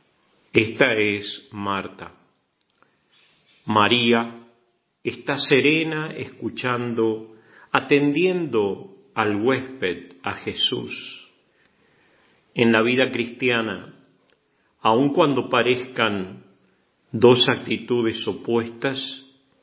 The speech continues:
son complementarias. Marta y María nos representan porque todos necesitamos momentos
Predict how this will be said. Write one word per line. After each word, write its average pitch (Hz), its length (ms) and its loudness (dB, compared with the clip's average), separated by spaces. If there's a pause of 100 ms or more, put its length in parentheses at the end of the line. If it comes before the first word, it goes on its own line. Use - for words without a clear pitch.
(680)
son 117 720 4 (420)
complementarias. 98 1120 0 (1600)
Marta 139 600 4
y 123 120 0
María 120 720 -4
nos 110 260 -6
representan 104 1160 -4 (720)
porque 120 1000 0 (220)
todos 160 360 8
necesitamos 107 840 -4
momentos 117 920 -2